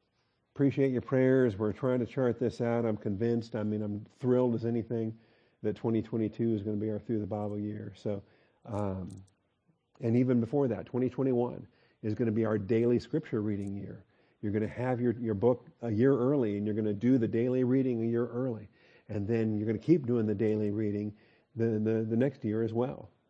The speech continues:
when we start doing the, the, uh, the teaching on those chapters. So anyway, looking forward to that. All right, so we got that, we got that, and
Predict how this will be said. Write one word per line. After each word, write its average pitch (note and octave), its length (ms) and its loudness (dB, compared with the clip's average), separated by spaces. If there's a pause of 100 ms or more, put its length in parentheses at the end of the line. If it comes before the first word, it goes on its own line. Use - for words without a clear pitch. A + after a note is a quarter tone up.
when G#2+ 180 -2
we G#2+ 100 0
start G#2 320 -6
doing G#2+ 360 -2
the, G#2 180 -6 (640)
the, G#2 400 -4
uh, - 140 -12 (280)
the A2 100 -6
teaching A2+ 540 -6 (240)
on G#2+ 120 -6
those G#2 180 -6
chapters. - 640 -14
So A#2+ 260 -10
anyway, D3 260 -2 (580)
looking A2 220 -2
forward G#2+ 340 -2
to A2 80 -4
that. F#2 260 -14 (800)
All E3 120 4
right, A2+ 300 4
so B2+ 180 0
we A#2 80 2
got A#2 220 -2
that, E3 280 2
we B2+ 100 2
got A#2+ 280 0
that, C3+ 400 4 (160)
and B2 880 2